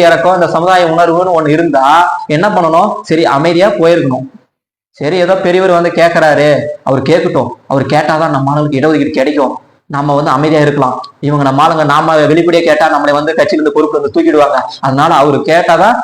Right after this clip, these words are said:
நாம வந்து அமைதியா கேக்குற மாதிரி அப்படி இப்படி அமைதியாவே இருந்துக்கலாம் அப்படின்னு கடந்து போனா, நீ ஏதோ ஒரு கட்சியில நீ பொழைக்கிற, சரி, எங்கேயோ பொழைச்சிட்டு போட்டு நம்ம சமுதாயம் வளரட்டும்னு சொல்லிட்டு நாங்களும் கண்டுக்காம உன்னை விட்டுருவோம், நீயும் பொழைச்சு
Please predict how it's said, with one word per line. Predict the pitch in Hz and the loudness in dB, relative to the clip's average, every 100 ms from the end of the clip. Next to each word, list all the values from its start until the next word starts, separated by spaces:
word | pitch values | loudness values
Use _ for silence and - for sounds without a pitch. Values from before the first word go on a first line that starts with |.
| - 170 | -4 -2
நாம | 202 202 | 0 2
வந்து | 208 175 | 0 0
அமைதியா | 190 196 175 | 0 0 0
கேக்குற | 180 180 180 | 0 0 0
மாதிரி | 190 | 0
அப்படி | 165 170 | 0 0
இப்படி | 185 160 | 2 0
அமைதியாவே | 165 165 175 175 | 0 0 2 2
இருந்துக்கலாம் | 156 156 143 147 - - _ _ - | 0 0 0 0 -2 -10 _ _ -6
அப்படின்னு | 147 196 233 208 160 | -2 0 0 0 0
கடந்து | 196 208 175 | 0 0 0
போனா, | 160 226 165 - - 214 | 2 2 0 -2 -6 -2
நீ | 233 214 | 2 4
ஏதோ | 247 247 | 4 4
ஒரு | 240 | 4
கட்சியில | 202 202 220 | 2 2 2
நீ | 208 185 | 2 2
பொழைக்கிற, | 190 196 190 190 | 2 2 0 2
சரி, | 175 170 | 2 4
எங்கேயோ | 165 190 175 | 2 0 0
பொழைச்சிட்டு | 175 180 165 | -2 -2 0
போட்டு | 170 185 | 0 0
நம்ம | 175 170 | 0 0
சமுதாயம் | 175 185 165 | 2 2 2
வளரட்டும்னு | 170 160 180 180 | 2 2 -2 -2
சொல்லிட்டு | 170 214 185 | -2 0 0
நாங்களும் | 190 190 208 | 2 2 0
கண்டுக்காம | 185 180 175 165 190 175 | 0 2 2 2 0 0
உன்னை | 190 214 - 170 | -2 -4 -4 -2
விட்டுருவோம், | 185 220 185 233 208 | 2 2 4 2 2
நீயும் | 214 240 214 | 2 2 2
பொழைச்சு | 208 | 0